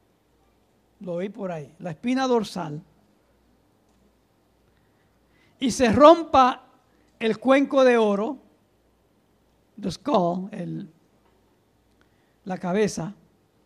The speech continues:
y el cántaro se quiebre junto a la fuente, el corazón, y la rueda sea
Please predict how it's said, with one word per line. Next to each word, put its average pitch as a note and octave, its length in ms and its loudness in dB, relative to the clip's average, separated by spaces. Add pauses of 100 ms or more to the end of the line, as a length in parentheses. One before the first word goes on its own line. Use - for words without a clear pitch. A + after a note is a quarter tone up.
(1600)
y B3+ 140 2
el B3 160 2
cántaro E4 600 4
se - 240 2
quiebre C#4+ 400 6
junto B3+ 300 4
a - 20 2
la A3+ 120 0
fuente, A#3+ 460 0
el F#3 100 -10
corazón, G3+ 640 -4 (3750)
y B3 100 0
la A3+ 180 4
rueda C4 680 6 (1200)
sea A#3 840 0